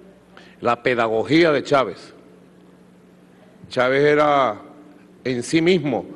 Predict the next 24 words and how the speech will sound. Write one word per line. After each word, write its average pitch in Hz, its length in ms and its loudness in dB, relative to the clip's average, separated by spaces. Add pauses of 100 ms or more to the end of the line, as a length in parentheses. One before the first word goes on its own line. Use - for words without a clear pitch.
(280)
un 165 180 -2
proyecto 123 720 -2 (1400)
humano. 117 480 0 (1200)
Él 117 160 -4
encarnó 147 920 -2 (600)
en 113 140 -8
su 117 160 -6
forma 160 400 0
de 139 100 -2
vida, 156 300 2
en 120 80 -4
su 117 140 -6
forma 147 320 0
de 131 80 -2
ser, 165 500 -2
en 123 80 -4
su 127 140 -4
forma 175 360 2
de 156 120 0
amar. 156 420 2 (220)
Nuestro 113 260 -4
comandante 143 560 -2
Chávez 180 320 2
encarnó 143 720 -2